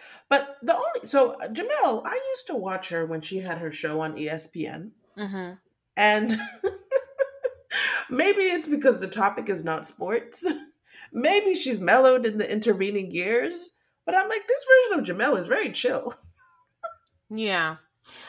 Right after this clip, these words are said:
Speaker 2: Um, my impression of it was like, like, I think just fine is the best way to do it, because where Keisha had the opportunity to build a relationship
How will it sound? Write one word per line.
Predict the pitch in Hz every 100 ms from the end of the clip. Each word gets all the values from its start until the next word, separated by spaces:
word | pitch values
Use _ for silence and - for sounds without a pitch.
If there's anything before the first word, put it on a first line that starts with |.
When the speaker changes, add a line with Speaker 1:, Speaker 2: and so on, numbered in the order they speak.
| - - - -
Speaker 2:
Um, | 320 320 311 -
my | 269 381 508
impression | 415 294 294
of | 262 247
it | 262
was | 202 208 202
like, | 202 185 180 175 _
like, | - 214 -
I | 247
think | 247 440 254
just | - 226 233 - -
fine | 226 202 180 190 208 220
is | 190 196 180
the | 196 175
best | - 185 185 -
way | 202
to | 185 165
do | 180 175
it, | 175 170
because | 190 185 208 202 196 - _ - - _ _ _
where | 208 247 233
Keisha | - 359 320 285
had | 247
the | 220 214
opportunity | 214 190 214 208 202 196
to | 190
build | 180 185 180
a |
relationship | 170 170 180 196 - 175